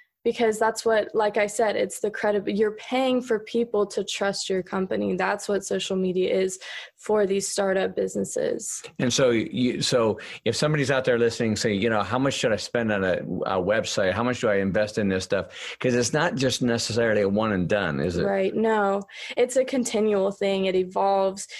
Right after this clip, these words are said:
Speaker 1: You have to keep up with maintenance for your website, your Instagram, your Facebook, making sure they're all linked together, making sure your ads are promoted and promoted to the right people. It's so crazy. You get on Facebook, you see that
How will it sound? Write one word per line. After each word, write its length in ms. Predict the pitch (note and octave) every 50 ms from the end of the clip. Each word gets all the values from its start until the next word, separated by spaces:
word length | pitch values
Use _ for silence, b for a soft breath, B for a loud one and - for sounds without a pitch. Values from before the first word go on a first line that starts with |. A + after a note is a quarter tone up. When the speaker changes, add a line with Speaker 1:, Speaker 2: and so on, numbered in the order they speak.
| B B B
Speaker 1:
You 100 | - A3
have 240 | G#3 G#3+ G3 G3 G3 -
to 100 | - A3+
keep 340 | A3 - - A3 G#3+ G#3+
up 180 | G#3 G3+ G3 -
with 140 | G#3 G3+ -
maintenance 760 | A3 G#3+ A3 A3 A3 A3 A3 G3+ G3 F#3+ G3 G3 G3+ - -
for 200 | - - G3+ G3
your 240 | F#3+ F#3+ F#3+ F#3+
website, 760 | F#3 G#3 G#3+ A3 G#3+ G#3 - - G#3 G3 F#3+ F#3+ G3 G3 G#3
your 160 | F#3+ F#3+ -
Instagram, 840 | - G#3+ A3 A3 G#3+ - - G#3 F#3+ F#3+ G3 F#3+ F#3+ F#3+ F#3 F#3+ F#3+ F#3 B B B B B B
your 80 | - G#3
Facebook, 640 | G3+ - - G#3+ G#3 A3 A3 - - G#3 G#3 G3+ G3
making 360 | G3+ G#3 G#3 G3+ - A3+ A3+
sure 260 | G#3+ - A3 G#3 G3+
they're 180 | F#3+ G3 G3 G3
all 120 | F#3+ F#3+
linked 280 | F#3 G3 G3 F#3+ F#3+ -
together, 560 | - G#3 F#3+ G#3+ G#3+ A3 G3+ G#3 F#3+ F#3+ F#3+
making 380 | F#3+ G3 G3 F#3+ - G#3 G3+ G3
sure 220 | - - G3+ G3
your 180 | F#3+ F#3+ F#3+ G3+
ads 320 | G3+ G3 G3 F#3 F#3 G3
are 80 | F#3+ F#3
promoted 320 | F#3 - - G3 G3+ G3+ G3+ G#3+ G#3+ G#3 G3 G3 G3 G3 G3 G3 B B B B B B B
and 180 | - A3 A#3 A3+
promoted 400 | - B3+ C4 C4+ C4+ C4 C4+ B3+
to 120 | - B3+ A3
the 100 | A#3 A3
right 260 | G#3 F#3+ F#3+ F#3+ -
people. 440 | - B3+ B3+ B3+ B3+ F#3+ F#3+ F#3+ G3
It's 240 | - A3 G#3+ - -
so 240 | - B3 A#3+ A3+ A3+
crazy. 400 | A3+ - G#3+ G#3+ A3 G3+ G#3 G3+
You 140 | G3 G3
get 160 | F#3+ G#3+ G#3 G3+
on 160 | G3 F#3+ G3
Facebook, 580 | - - G3 G#3 G3 - - G3 F#3+ F#3+ -
you 80 | G3+ G3+
see 280 | G3 - - G#3 G3+ G3
that 240 | F#3+ F#3 F#3 -